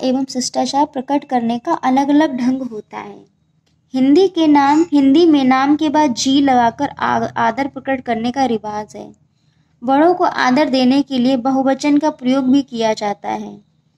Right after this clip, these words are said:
जबकि अंग्रेजी में आदर सूचक में भी एक वचन singular ही रहता है। उदाहरण के लिए, "श्री केदारनाथ जी आए हैं", तो इंग्लिश में बोलेंगे, "Mister Kedarnath has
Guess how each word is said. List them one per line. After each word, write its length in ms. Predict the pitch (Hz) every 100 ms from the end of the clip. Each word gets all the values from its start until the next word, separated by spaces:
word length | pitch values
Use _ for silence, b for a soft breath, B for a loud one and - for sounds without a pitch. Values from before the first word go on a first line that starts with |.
| _ _ 220
जबकि 540 | 233 226 - 247 277 _ _ _ -
अंग्रेजी 520 | 247 254 277 277 359
में 240 | 349 302 -
आदर 380 | - 254 320
सूचक 440 | 330 285 254 285 277
में 220 | 247 240
भी 120 | 240 285
एक 440 | - 254 254 226
वचन 300 | 247 262 269
singular 520 | 254 240 233 247 269
ही 160 | 269 262
रहता 340 | 226 214 214
है। 100 | 214
उदाहरण 440 | 220 226 220 240 247
के 240 | 240 226
लिए, 360 | 220 220 262 294 _ b b b b _
"श्री 340 | - 349 392 403
केदारनाथ 800 | 349 330 285 294 311 294 285 330 -
जी 220 | - 330
आए 340 | - 196 208 214
हैं", 320 | 202 196 208 _ _ _ _ _ _ _ _ _ _ -
तो 220 | 294 311
इंग्लिश 440 | - 247 247 262 285
में 120 | 254
बोलेंगे, 300 | 254 254 302
"Mister 680 | 359 294 320 330 - 330 330
Kedarnath 880 | 277 247 240 233 233 240 247 _ 226
has 140 | 247